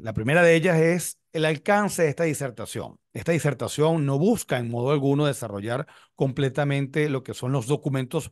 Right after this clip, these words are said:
públicos o privados o documento general y su tacha, sino que la idea es a-, aproximarnos al documento en términos generales y luego cómo es de alguna manera reconocido y tratado por el pensamiento jurídico, más que por la ciencia jurídica, ya ustedes van a ver,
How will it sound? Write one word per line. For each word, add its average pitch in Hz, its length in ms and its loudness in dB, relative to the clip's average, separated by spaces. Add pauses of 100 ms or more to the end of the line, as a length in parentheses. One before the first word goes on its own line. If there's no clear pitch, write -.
(140)
públicos 160 720 -4
o 110 120 -10
privados 143 480 2
o 110 60 -12
documento 113 420 -4
general 151 380 0 (360)
y 247 80 0
su 208 180 -4
tacha, 127 520 -2 (360)
sino 156 260 0
que 156 140 0
la 139 120 4
idea 139 260 2
es 151 300 0
a-, 147 200 -10
aproximarnos 147 680 -2
al 156 180 0
documento 151 1040 -2 (220)
en 135 160 -4
términos 147 400 2
generales 139 680 0
y 190 80 -8
luego 151 320 0
cómo 170 360 2
es 165 340 -4 (320)
de 151 60 -6
alguna 143 220 -2
manera 156 260 0
reconocido 156 800 -2
y 147 60 0
tratado 131 640 -4
por 165 400 -2 (240)
el 170 100 -10
pensamiento 143 640 -4
jurídico, 107 640 -6
más 104 220 -8
que 160 120 -10
por 143 160 2
la 127 100 -4
ciencia 147 380 -2
jurídica, 139 400 0
ya 123 120 0
ustedes 127 220 -2
van 139 120 -2
a 139 60 0
ver, 160 180 -2